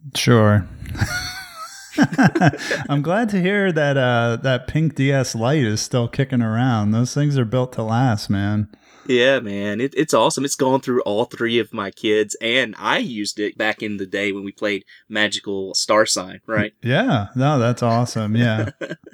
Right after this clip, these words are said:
Speaker 1: That was a long time ago I sent that.
Speaker 2: Yeah, it's, that's been quite a while ago. So as far as my other pickups,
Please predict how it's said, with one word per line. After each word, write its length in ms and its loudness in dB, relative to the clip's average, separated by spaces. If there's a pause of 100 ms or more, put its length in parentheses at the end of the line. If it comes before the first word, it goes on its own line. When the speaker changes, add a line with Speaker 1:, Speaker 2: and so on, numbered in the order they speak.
(240)
Speaker 1:
That 100 -4
was 120 0
a 60 2
long 240 2
time 260 0
ago 260 0
I 120 -2
sent 320 -4
that. 320 -6 (520)
Speaker 2:
Yeah, 240 -2
it's, 200 0
that's 240 0
been 240 -2
quite 300 0
a 60 -2
while 260 -6
ago. 340 -10 (760)
So 180 4
as 100 2
far 180 0
as 80 -2
my 140 2
other 280 4
pickups, 680 0